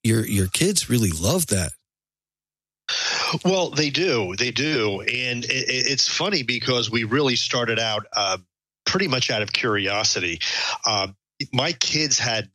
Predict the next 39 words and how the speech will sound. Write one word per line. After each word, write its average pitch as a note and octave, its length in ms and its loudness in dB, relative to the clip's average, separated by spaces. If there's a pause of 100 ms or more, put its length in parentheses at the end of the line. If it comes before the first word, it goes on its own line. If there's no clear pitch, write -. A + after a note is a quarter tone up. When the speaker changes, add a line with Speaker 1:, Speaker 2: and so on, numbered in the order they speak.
Speaker 2:
not A#2 220 -2 (100)
known G#2+ 320 0
that G2+ 260 -2
I A2 120 0
was A2 180 2
a F#2 60 -6
paranormal G2+ 520 0
investigator G2+ 520 0
since - 320 -2
nineteen G#2 400 -2
ninety. G2 420 -2 (680)
And, A#2 800 -2
you B2 120 -2
know, A2 340 -2 (160)
once D#3 260 4
I C#3 60 0
started A#2+ 380 0
a - 20 -2
family, A#2 400 -2
I G#2 200 0
stopped G2+ 420 -2
doing A2+ 340 0
it. E2 160 -4
So G#2 280 0
it G#2 100 -2
was, A#2+ 200 0
wasn't C#3 300 0 (140)
something C3 380 0
that G#2 260 -2
was G2 160 0
really A#2 260 4
mentioned. G2+ 480 0
You A2+ 80 0
know, G#2+ 80 0
I G2 140 0
was A2 180 0
just - 320 0
dad, F#2 480 -2
basically. F2 680 0